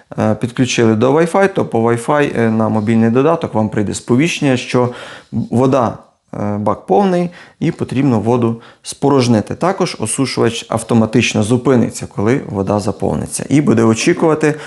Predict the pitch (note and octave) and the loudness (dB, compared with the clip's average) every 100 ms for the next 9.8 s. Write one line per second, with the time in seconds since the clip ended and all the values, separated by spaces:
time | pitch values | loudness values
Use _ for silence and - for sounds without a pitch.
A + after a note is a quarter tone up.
0 | - - F#3 F#3+ B2 A#2+ D#3 E3+ - - | -14 -2 0 2 2 2 2 -2 -10 -8
1 | - - B2 C3 B2+ B2+ A#2+ B2+ G#2 G#2 | -6 0 2 2 2 0 0 -2 -2 0
2 | G#2 F2 - - - - - - - F3+ | 0 -2 -12 -18 -18 -18 -20 -16 -6 0
3 | F3 D#3+ F#3 F#3 E3+ G3+ G3+ C3 - C#3+ | 2 4 4 4 2 0 0 -4 -4 0
4 | - D#3 D#3+ D3+ D3 B2 A2 A2 A#2 D3+ | 2 0 0 0 0 0 0 0 0 0
5 | - F#3 F3+ D3+ C#3 D3+ E3+ - D3 - | 2 2 4 2 2 2 0 0 -4 0
6 | F#3 G3+ G3 F#3+ G3 - - - - - | 2 4 4 2 -4 -2 -2 2 0 0
7 | - - - - - - G#3 G3+ C3 B2+ | -2 -2 0 0 -4 -6 0 2 0 0
8 | E3 - B2 - A#2 C#3 E3+ A2+ D#3 D#3 | -2 0 -4 0 2 4 2 2 2 2
9 | A#2 - A#2+ A2+ C3 D#3+ - C#3 | -2 0 2 2 0 -2 -2 -4